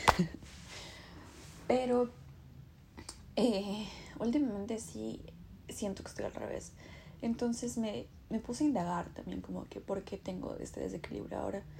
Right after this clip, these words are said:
Y siento que parte de eso ha sido también porque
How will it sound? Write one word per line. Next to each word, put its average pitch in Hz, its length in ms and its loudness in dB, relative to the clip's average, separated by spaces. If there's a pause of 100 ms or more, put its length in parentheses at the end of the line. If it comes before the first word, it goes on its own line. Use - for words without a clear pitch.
(500)
Y 233 120 4
siento 302 380 2
que 202 200 2 (180)
parte 190 340 4
de 196 140 4
eso 202 160 -2
ha - 20 -2
sido 202 180 -2
también 190 280 -4
porque 190 400 -4